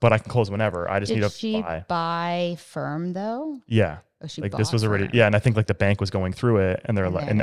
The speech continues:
Speaker 2: they
Speaker 1: you know, now,
Speaker 2: go.
Speaker 1: and since then we've had two rate hikes or something like that.
Speaker 2: And so
Speaker 1: So
Speaker 2: those rate hikes not only might be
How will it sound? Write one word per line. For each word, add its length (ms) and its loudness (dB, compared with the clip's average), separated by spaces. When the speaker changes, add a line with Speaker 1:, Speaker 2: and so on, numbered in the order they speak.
Speaker 2:
they 40 0
Speaker 1:
you 60 6
know, 80 8
now, 140 6
Speaker 2:
go. 120 2
Speaker 1:
and 140 2
since 220 4
then 100 4
we've 140 2
had 160 2
two 120 0
rate 200 4
hikes 200 0
or 60 -6
something 240 -6
like 160 -4
that. 240 -4
Speaker 2:
And 140 -6
so 120 0
Speaker 1:
So 60 2
Speaker 2:
those 280 2
rate 200 -2
hikes 320 -8
not 220 -2
only 480 -4
might 360 -8
be 260 -10